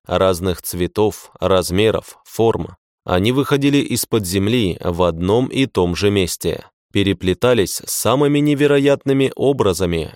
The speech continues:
и снова уходили под землю почти там же, где выходили. Вся эта конструкция была нужна лишь для того, чтобы можно было управлять протекающими через трубами потоками, судя по многочисленным вентилям,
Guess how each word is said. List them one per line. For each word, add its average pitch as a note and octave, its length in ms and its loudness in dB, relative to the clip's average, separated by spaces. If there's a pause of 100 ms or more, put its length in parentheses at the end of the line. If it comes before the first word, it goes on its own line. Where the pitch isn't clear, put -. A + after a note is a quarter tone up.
(120)
и F#2+ 140 -2
снова G2 440 -2
уходили B2 500 0
под A#2+ 240 0
землю G2+ 400 0
почти F#2+ 420 -4
там B2 300 0
же, E2 240 -4
где F#2 240 -2
выходили. A#2+ 640 0 (580)
Вся - 220 0
эта F#2+ 240 2
конструкция F#2 840 -2
была F#2+ 280 2
нужна C#3 400 0
лишь C3+ 320 0
для G2 280 0
того, F#2 580 0
чтобы F2+ 400 -2
можно A2 400 0
было A#2+ 240 2
управлять A#2 640 0
протекающими A2+ 920 0
через A2+ 380 -2
трубами G#2+ 440 0
потоками, F2+ 800 -2 (140)
судя D3+ 420 0
по D3+ 140 2
многочисленным C#3+ 920 0
вентилям, G#2+ 720 0